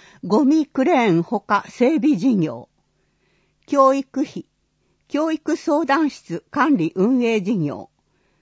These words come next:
地域スポーツ文化クラブ運営事業。上大津地区統合小学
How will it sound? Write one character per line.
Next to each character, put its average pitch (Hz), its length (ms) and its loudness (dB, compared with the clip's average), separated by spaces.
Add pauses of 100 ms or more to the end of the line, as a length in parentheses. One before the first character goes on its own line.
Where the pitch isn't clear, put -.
(280)
地 330 220 0
域 185 240 -4
ス - 180 -14
ポ 294 200 -2
ー 185 60 -4
ツ - 340 -12
文 320 240 0
化 277 180 -2
ク - 160 -8
ラ 240 160 -2
ブ 151 240 -10
運 269 280 0
営 240 180 -2
事 208 180 -4
業。 151 340 -4 (920)
上 311 340 2
大 349 160 0
津 311 180 -6
地 - 160 -14
区 - 280 -8
統 330 260 2
合 294 200 2
小 269 240 0
学 269 240 -4